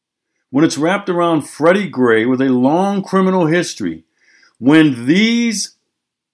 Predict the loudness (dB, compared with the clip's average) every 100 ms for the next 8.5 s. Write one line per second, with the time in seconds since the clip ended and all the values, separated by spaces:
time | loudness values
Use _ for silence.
0 | _ -16 -8 0 2 4 0 -4 -16 -20
1 | _ _ _ _ _ _ _ _ _ _
2 | _ _ _ _ _ -6 -4 0 2 4
3 | 2 0 2 2 4 2 -4 _ _ 0
4 | 2 2 -2 -2 0 2 0 -2 -4 -2
5 | -4 -6 -4 -2 -2 -6 -12 -4 0 0
6 | 0 0 0 2 0 0 0 -2 -4 -8
7 | -6 -4 -2 -2 -2 0 0 -2 -4 0
8 | 0 2 0 -2